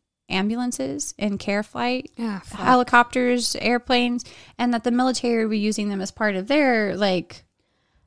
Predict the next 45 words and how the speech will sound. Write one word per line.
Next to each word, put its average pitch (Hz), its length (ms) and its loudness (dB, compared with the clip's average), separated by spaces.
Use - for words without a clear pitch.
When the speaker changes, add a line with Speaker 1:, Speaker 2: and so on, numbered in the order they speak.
Speaker 2:
I 311 100 -2
just 349 240 -4
need 302 180 0
to 277 60 -2
Speaker 1:
Yeah. 226 120 0
Speaker 2:
ask 233 200 -6
a 226 40 -6
question. - 600 -12
Speaker 1:
Okay. - 260 -10
Speaker 2:
And 233 220 -2
I 220 140 2
know 233 160 4
you're 220 200 0
not 202 180 -4
gonna 196 140 -6
know 190 140 -4
this 185 180 -6
answer, 196 380 -6
but 208 140 -4
I 190 60 4
Speaker 1:
Probably 196 100 2
Speaker 2:
just - 180 -2
Speaker 1:
not. 220 60 -2
Speaker 2:
need 214 200 -2
to 214 60 -4
get 202 220 -4
it 190 100 -2
out 190 240 -4
there. 196 380 -6
Speaker 1:
Okay. 185 140 -20
Speaker 2:
If 269 300 0
this 311 340 -2
machine 262 520 0
did 220 160 -2
not 208 360 -2
work, 190 420 -6
why 285 460 4
did 254 140 0
everybody 226 480 2
have 180 260 -8
it? - 160 -14
Speaker 1:
That 269 320 8
is, 240 300 10
like, 247 240 8
the 269 680 10